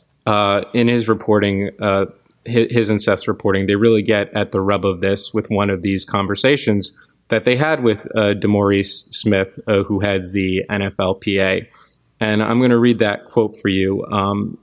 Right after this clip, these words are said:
this is what Smith told Don, uh, about the fact that, you know, the N F L P A was kind of on the outside of these meetings,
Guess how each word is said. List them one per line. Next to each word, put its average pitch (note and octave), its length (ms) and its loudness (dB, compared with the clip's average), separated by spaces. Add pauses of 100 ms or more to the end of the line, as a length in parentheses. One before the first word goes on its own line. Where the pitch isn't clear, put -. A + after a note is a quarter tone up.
(400)
this C#3 220 0
is B2+ 100 4
what A#2 260 2
Smith G#2+ 460 0 (120)
told G2 440 0
Don, G2 420 0 (600)
uh, G#2 460 2 (100)
about G#2+ 680 -2 (120)
the A2 80 0
fact - 480 -4
that, G2 480 0
you G#2+ 140 0
know, G2 320 0 (520)
the G#2 160 2
N G#2+ 140 0
F G#2 180 -2
L G2+ 140 0
P G2 240 0
A G2 160 2
was F#2+ 260 -4
kind F#2+ 360 -4
of F#2 200 -6 (320)
on A2 180 2
the G#2+ 120 4
outside G2+ 480 2
of G2 140 -2
these G2 200 -4
meetings, G2 540 -2